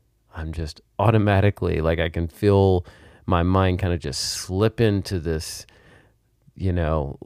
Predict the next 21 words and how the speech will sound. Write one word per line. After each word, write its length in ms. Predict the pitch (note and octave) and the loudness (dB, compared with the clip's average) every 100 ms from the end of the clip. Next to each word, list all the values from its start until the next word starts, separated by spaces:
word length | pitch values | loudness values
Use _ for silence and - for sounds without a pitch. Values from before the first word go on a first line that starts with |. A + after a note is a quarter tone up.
| - _ _ _ _ _ - | -20 _ _ _ _ _ -10
complaining 640 | F#2+ E2+ - G#2 G#2 G2 | -6 -6 -2 2 2 2
mindset, 720 | F#2+ G2+ G2+ - D#2+ D#2 - - | 2 2 0 -2 -4 -4 -4 -2
being 240 | F#2+ F#2+ | 0 0
a 40 | |
victim. 720 | E2+ G2 G2+ - E2+ C#2+ C2 - _ _ _ _ _ _ _ _ _ _ _ _ | 0 0 0 0 -2 -2 -4 -10 _ _ _ _ _ _ _ _ _ _ _ _
And 440 | - F#2+ F#2 F#2+ - _ _ _ _ _ _ _ _ _ _ _ _ _ G#2 | -4 0 0 -2 -6 _ _ _ _ _ _ _ _ _ _ _ _ _ -6
I 60 | |
just 160 | G#2 G2+ | -2 0
have 160 | F2+ | 0
to 100 | - | -2
escape 460 | E2 - A2 B2+ - | -6 -4 -2 -2 -2
it, 160 | - - | -8 -10
you 120 | E2 D2+ | -8 -4
know? 380 | D#2 D#2+ G2 G2+ - | -2 -2 -4 -8 -6
We 140 | F#2+ | -2
have 220 | F#2 F#2 - | -2 -2 -6
to 460 | - G2 F2+ E2 | -2 0 0 -2
substitute 920 | - - A2+ A2+ - - - G#2+ G2 F#2 | -6 -2 -2 -2 -6 -8 0 0 2 0
that 280 | F2+ - _ _ _ - | -2 -2 _ _ _ 0
impatient 640 | C3+ C#3+ A2+ G2+ G#2+ F2+ | 2 4 2 2 -4 -6
thought 460 | - D#2+ D#2+ D#2+ | -2 0 0 -2